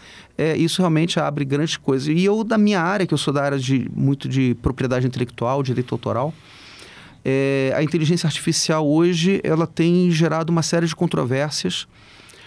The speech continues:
no que diz respeito a quem é o autor de determinada obra. Porque pro direito brasileiro, autor é sempre uma pessoa física.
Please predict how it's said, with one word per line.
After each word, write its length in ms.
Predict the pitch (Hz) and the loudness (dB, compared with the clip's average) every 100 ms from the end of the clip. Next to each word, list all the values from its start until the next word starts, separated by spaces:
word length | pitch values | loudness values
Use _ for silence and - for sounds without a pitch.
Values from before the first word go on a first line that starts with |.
| - - | -8 -2
no 120 | 156 | 0
que 120 | 180 | 0
diz 140 | 147 | 0
respeito 880 | 156 156 - - 160 170 170 - 165 | 2 2 -2 -2 0 0 -2 0 0
a 180 | 160 170 - - | 0 -4 -10 -4
quem 340 | 208 202 190 | 0 2 2
é 60 | 180 | 2
o 120 | 170 | 2
autor 440 | 156 143 165 160 | -2 -2 0 2
de 80 | 156 | 0
determinada 560 | 151 151 151 147 151 143 | -2 -2 0 0 0 0
obra. 340 | 120 117 117 - - - - | -2 -2 -6 -10 -20 -20 -8
Porque 160 | - | -6
pro 160 | - 220 | 0 0
direito 320 | 190 156 143 | 2 0 0
brasileiro, 640 | 131 117 120 127 175 127 107 - - _ _ _ _ - - | -2 0 2 2 2 0 -4 -12 -20 _ _ _ _ -20 -6
autor 680 | 135 131 - 151 175 175 - - | -4 -4 -2 2 2 0 -10 -6
é 80 | 143 | -4
sempre 360 | - 170 170 | 0 0 0
uma 120 | 170 165 | 0 0
pessoa 320 | 160 - 170 | -4 -4 -4
física. 640 | - - 143 117 110 95 | -6 -6 -4 -4 -6 -12